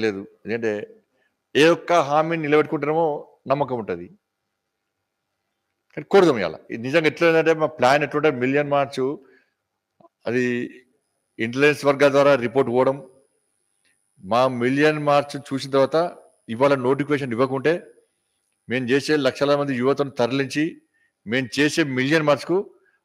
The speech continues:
రాష్ట్ర ముఖ్యమంత్రి ఉత్తర్వులు ఇచ్చేస్తుండే. ఆ స్థాయిలో ఉండే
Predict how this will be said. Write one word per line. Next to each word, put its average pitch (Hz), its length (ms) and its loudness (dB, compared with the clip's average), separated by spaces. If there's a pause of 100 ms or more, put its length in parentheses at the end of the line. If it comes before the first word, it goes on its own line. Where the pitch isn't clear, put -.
రాష్ట్ర 143 400 2 (120)
ముఖ్యమంత్రి 151 460 -2 (200)
ఉత్తర్వులు 175 300 0
ఇచ్చేస్తుండే. 170 420 0 (1120)
ఆ 151 120 2 (100)
స్థాయిలో 175 260 4
ఉండే 143 100 0